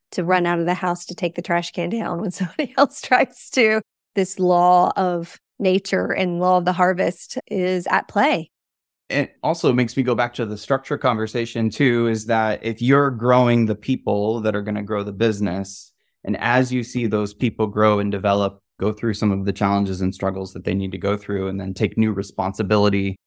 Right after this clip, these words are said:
Speaker 2: on the other side of whatever that difficulty is, then what are the new structures that I can build in response to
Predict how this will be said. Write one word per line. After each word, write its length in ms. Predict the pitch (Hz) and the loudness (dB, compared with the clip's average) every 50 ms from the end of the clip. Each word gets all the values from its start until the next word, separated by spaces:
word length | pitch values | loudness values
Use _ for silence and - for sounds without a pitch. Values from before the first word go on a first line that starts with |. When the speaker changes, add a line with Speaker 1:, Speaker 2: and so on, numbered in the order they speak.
| _ _ _ - | _ _ _ -4
Speaker 2:
on 140 | - 120 117 | 0 2 2
the 100 | 113 107 | 4 4
other 220 | - 110 104 104 101 | 4 4 4 2 0
side 340 | - - 110 104 107 107 104 | 2 4 4 4 6 4 2
of 80 | 95 | 0
whatever 300 | 95 98 95 95 92 98 | -4 -4 -6 -6 -6 -4
that 200 | 90 90 80 69 | -4 -4 -6 -4
difficulty 540 | - 147 156 156 - - 104 95 - 98 98 | -4 -4 -4 -4 -6 -6 -6 -6 -4 -4 -2
is, 320 | 95 95 92 95 92 - - _ _ _ _ _ _ _ - | -2 -2 -2 -4 -6 -10 -14 _ _ _ _ _ _ _ 0
then 220 | 107 123 120 113 | 2 2 4 4
what 160 | 117 143 139 | 4 4 4
are 40 | 143 | 4
the 100 | 110 117 | 4 4
new 180 | 117 123 127 117 | 4 4 2 2
structures 640 | - - 147 123 - - - 135 113 107 104 101 | 0 -2 -2 -2 -2 -2 -4 -2 -2 -2 -2 -2
that 200 | - 107 98 - | -2 -2 -2 0
I 160 | - 104 110 110 | 0 0 0 0
can 220 | - 117 104 98 | 2 2 2 2
build 200 | 104 104 101 101 | 4 2 0 0
in 180 | 76 92 104 95 | -2 -4 -4 -4
response 800 | 92 90 - - - 131 127 117 107 101 - - - - - - - | -4 -8 -10 -6 -2 0 2 2 2 -2 -4 -6 -12 -16 -18 -16 -10
to 640 | - - 110 104 98 98 98 95 95 95 92 87 | -2 0 0 2 2 0 0 0 -2 -2 -4 -8